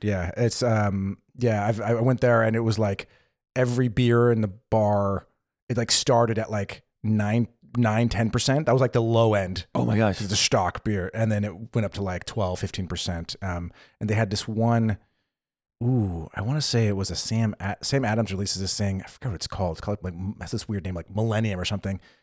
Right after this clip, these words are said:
Speaker 1: And it's, like, a twenty-five percenter beer. It's like, and you, you can
Speaker 2: Why?
Speaker 1: only drink it, like, in a shot form,
Speaker 2: I
Speaker 1: 'cause
Speaker 2: hate
Speaker 1: it's,
Speaker 2: this stuff.
Speaker 1: yeah. Um,
Speaker 2: Not a fan of st-, of stock beer.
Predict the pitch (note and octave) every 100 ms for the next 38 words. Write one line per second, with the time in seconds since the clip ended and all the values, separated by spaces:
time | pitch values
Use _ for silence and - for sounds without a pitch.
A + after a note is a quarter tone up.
0 | _ A2+ A2 F#2+ E2+ - - G2 F2+ -
1 | F2+ E2+ D#2+ D2+ - - F#2 F2+ E2+ E2
2 | F2 F2 F#2+ G#2+ B2+ C#3 C3+ A#2+ A#2 A2
3 | A2+ G2+ G2 - F2+ - G#2 - - F#2+
4 | E2 F2 - B2 G#2 G2+ G2 - G2 F#2+
5 | - - _ - - - _ A2+ G#2+ G#2+
6 | G2+ G2+ A#2+ D3 B2 G2+ F#2+ F#2 - -
7 | F3 F2 - G2+ F2 - F2+ D#2+